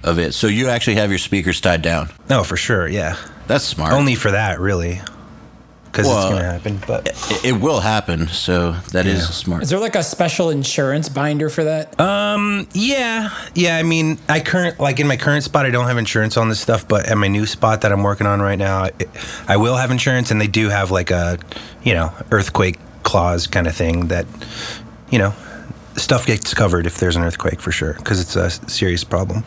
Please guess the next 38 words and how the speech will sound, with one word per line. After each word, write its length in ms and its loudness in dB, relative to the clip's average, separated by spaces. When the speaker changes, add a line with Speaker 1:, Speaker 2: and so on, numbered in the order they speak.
Speaker 1:
I 120 4
mean, 240 4
in 120 2
Florida, 480 2
you 120 0
have 180 2
a 80 2
hurricane 540 0
clause 440 2
as 140 -6
well. 360 0
Like, 320 0
Speaker 2:
Right. 320 2
Speaker 1:
only 300 4
an 120 0
idiot 400 0
would 200 0
not 280 2
get 200 0
that 320 0
taken 320 0
care 260 2
of. 340 -2
Speaker 2:
Right. 300 0
Speaker 1:
I, 420 0
I, 40 2
even 340 2
though 340 -2
F-, 200 -12
Florida 520 2
hasn't 360 0
been 140 0
hit 200 0
by 120 4
a 60 2
serious 360 0
hurricane 480 2
in 180 -2